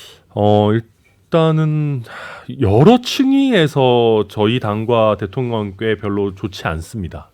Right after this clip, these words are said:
일단 모든 내용이 다 공감하기가 다소 어렵습니다. 첫 줄부터 "우리 당도 잘하네요. 계속 이렇게 해야."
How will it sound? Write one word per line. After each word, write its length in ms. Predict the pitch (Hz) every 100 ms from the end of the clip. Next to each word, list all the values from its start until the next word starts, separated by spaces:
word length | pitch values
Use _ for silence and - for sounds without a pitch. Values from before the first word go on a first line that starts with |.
| _
일단 400 | 95 92 98 92 87 - - - -
모든 480 | 113 190 254 277 240
내용이 340 | 139 143 139
다 220 | 117 101
공감하기가 580 | 95 123 147 127 101 92
다소 240 | 87 90 95
어렵습니다. 500 | 87 - 82 76 73
첫 200 | - 196
줄부터 540 | 233 214 131 - 80 - _ - - _ -
"우리 240 | 117 156
당도 380 | 180 170 160 151
잘하네요. 640 | - 95 135 151 123 87
계속 380 | 78 113 139 135
이렇게 300 | 110 107 - 82
해야." 220 | 80